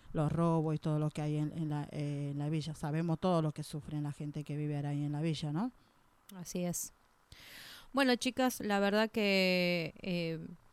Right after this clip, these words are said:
Speaker 2: creo que estamos muy cortas de tiempo. Nos gustaría poder seguir con más, pero no nos alcanza. Así que, bueno, nos vamos despidiendo.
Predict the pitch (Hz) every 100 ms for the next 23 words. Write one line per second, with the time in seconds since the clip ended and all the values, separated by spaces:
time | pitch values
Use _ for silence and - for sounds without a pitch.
0 | _ - 190 196 - 185 151 - - -
1 | - - 185 185 185 185 - 180 180 175
2 | 165 208 220 214 214 175 151 170 180 185
3 | 180 - 185 180 - 175 190 208 - 190
4 | 165 165 160 147 - - 170 160 170 175
5 | - 151 175 196 196 202 - 156 151 147
6 | - - - - 170 170 175 196 196 190
7 | - 196 208 254 269 277 311